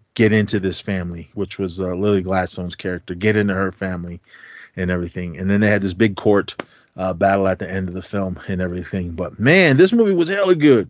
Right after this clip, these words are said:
I was really shocked on how good it was. And like I said earlier, um, there was mixed reviews within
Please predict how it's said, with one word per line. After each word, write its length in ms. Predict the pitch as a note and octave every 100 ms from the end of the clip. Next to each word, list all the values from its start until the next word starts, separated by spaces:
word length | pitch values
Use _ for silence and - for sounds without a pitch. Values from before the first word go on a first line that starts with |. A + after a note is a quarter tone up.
| _
I 80 | C3
was 180 | C#3+ C#3
really 220 | D#3+ F3
shocked 360 | D3 D#3+ D3+ C3+
on 100 | B2
how 160 | B2
good 220 | A2+ A#2+ A2+
it 80 |
was. 240 | F#2 F#2+ - - - - -
And 180 | D3+ F3
like 160 | F#3+
I 100 | G3
said 240 | E3+ F#3+ E3+
earlier, 580 | D#3+ F#3 F3+ F3 D3 D#3
um, 320 | D#3 C#3+ A#2+
there 160 | D#3+ F3
was 500 | F3+ E3+ C3+ - -
mixed 360 | D3 E3 D#3 -
reviews 600 | D3+ C3+ D#3 C3 G#2+ F#2+
within 580 | A#2+ A2 C3+ B2+ A#2 G#2